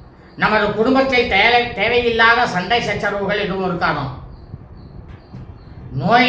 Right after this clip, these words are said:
நொடிகள் வராது. ஆனா இப்ப வந்து நோய் நொடி வராதான்னு கேட்காதீங்க, கண்டிப்பா இப்ப இருக்கிற சூழ்நிலையில கலியுகத்துல நோய் நொடி வரத்தான் செய்யும். ஏன்னா எந்த விதமான பொருள்லையும் இயற்கையான ஒரு உரமானது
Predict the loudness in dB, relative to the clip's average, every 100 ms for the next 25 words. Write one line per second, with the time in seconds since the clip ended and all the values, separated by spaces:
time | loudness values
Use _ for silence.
0 | 2 2 2 2 2 2 2 2 2 0
1 | -2 -4 -4 -4 -4 -2 -2 -2 0 0
2 | 2 0 0 0 0 0 0 0 2 0
3 | -2 -2 -2 -4 -4 -2 -2 -2 0 2
4 | 2 -2 -10 -18 -18 0 4 4 2 0
5 | 2 2 2 2 0 0 0 0 0 0
6 | -2 -2 -2 -2 0 -2 -2 -2 -2 -4
7 | -4 -4 -4 -10 -16 -20 -20 -20 -20 -20
8 | -20 -20 -14 -4 0 2 2 -2 -2 -2
9 | 0 0 0 2 0 -2 -2 0 0 0
10 | 0 0 0 0 0 -2 -2 0 2 2
11 | 0 -4 -12 -18 -8 -4 -2 0 0 0
12 | -2 -2